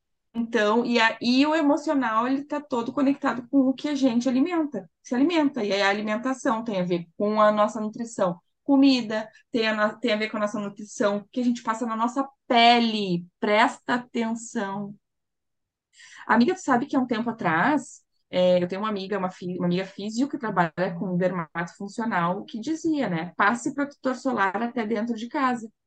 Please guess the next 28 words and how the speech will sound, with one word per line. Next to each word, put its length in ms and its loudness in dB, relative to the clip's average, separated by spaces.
Hoje 240 2
ela 100 0
diz, 240 -2
"Júlia, 200 0
eu 40 2
não 180 4
posso 280 0
mais 160 0
falar 220 -2
isso, 320 -10
porque 480 -2
tem 260 4
coisas 500 2
dentro 300 0
do, 200 -8
dos 160 -14
protetores 560 -4
que 120 -14
causam, 440 2
causam 360 0
câncer. 500 2
São 160 -6
cancerígenas. 680 0
Então, 280 0
o 20 -8
sol 420 6
causa 300 2
câncer?" 480 0